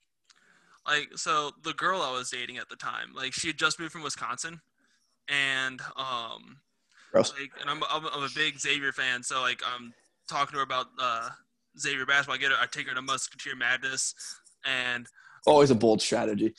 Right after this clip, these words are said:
Speaker 1: <laughs>
Speaker 2: That's like, that's like taking, that's like taking your girl to, like, the family, like, Thanksgiving or whatever, you know?
Speaker 1: Right, it, it's, it's a, it was a big serious move. Like, I took her to Musketeer Madness.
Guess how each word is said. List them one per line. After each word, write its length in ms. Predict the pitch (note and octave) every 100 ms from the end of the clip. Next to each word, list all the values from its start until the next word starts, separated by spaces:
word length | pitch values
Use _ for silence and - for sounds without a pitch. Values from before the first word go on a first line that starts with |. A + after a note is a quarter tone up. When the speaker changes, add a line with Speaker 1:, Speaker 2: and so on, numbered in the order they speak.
| - E3+
Speaker 1:
<laughs> 300 | - F#3+ -
Speaker 2:
That's 160 | - -
like, 160 | F3 D3
that's 160 | E3
like 160 | A3+ F#3
taking, 440 | F#3+ E3+ F3 D#3
that's 180 | A#2 C3+
like 120 | G3
taking 320 | - D3 D#3 D3
your 120 | B2+
girl 300 | G#2+ B2 B2
to, 60 |
like, 220 | A#2+ A2+ A2+ _
the 100 | B2+
family, 840 | A#2+ - B2+ A#2+ A#2+ A2+ G#2+ A2 - _ -
like, 340 | B2 G#2+ - - _ -
Thanksgiving 600 | B2+ A#2 - A2 G#2 G#2
or 120 | G#2
whatever, 380 | G#2+ G#2+ G2 G#2
you 120 | B2+ A#2+
know? 160 | A#2 B2 _ G#3+
Speaker 1:
Right, 100 | F3+ F3+ G3
it, 80 | G#3
it's, 180 | G3+ -
it's 140 | D#3+ F#3+
a, 60 | F#3
it 40 | F3+
was 120 | F#3
a 20 |
big 160 | F3+ G#3
serious 360 | - F#3+ D#3+ D#3+
move. 160 | C3+ A2+
Like, 140 | A#2
I 20 |
took 200 | A#2+ E3
her 60 | D#3
to 60 | C#3+
Musketeer 440 | C#3+ - D3+ D#3+
Madness. 600 | C#3+ C3+ C#3 C#3 - -